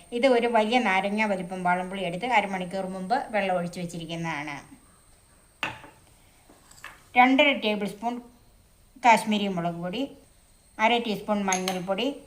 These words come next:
ഒരു ടീസ്പൂൺ മല്ലിപ്പൊടി, അര ടീസ്പൂൺ കുരുമുളക്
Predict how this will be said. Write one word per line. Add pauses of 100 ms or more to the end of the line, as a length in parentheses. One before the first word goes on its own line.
(140)
ഒരു (100)
ടീസ്പൂൺ (280)
മല്ലിപ്പൊടി, (680)
അര (160)
ടീസ്പൂൺ (140)
കുരുമുളക്